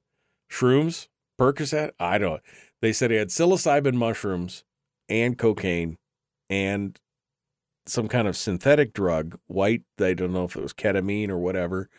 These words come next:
L S D, meth. It had meth, too.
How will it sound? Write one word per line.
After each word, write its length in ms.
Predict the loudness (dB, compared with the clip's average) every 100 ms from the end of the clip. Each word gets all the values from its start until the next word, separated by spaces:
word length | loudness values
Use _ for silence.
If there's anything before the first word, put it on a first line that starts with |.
| _ _ -8
L 220 | -2 0
S 200 | 0 -4
D, 420 | -4 -4 -4 -4 -8 _ _ _ _ _ _ _ _ _ _ _ _ -2
meth. 540 | 2 2 0 -6 -20 _
It 60 | -6
had 140 | -4
meth, 340 | -2 -2 -4 -4
too. 320 | -4 -4 -6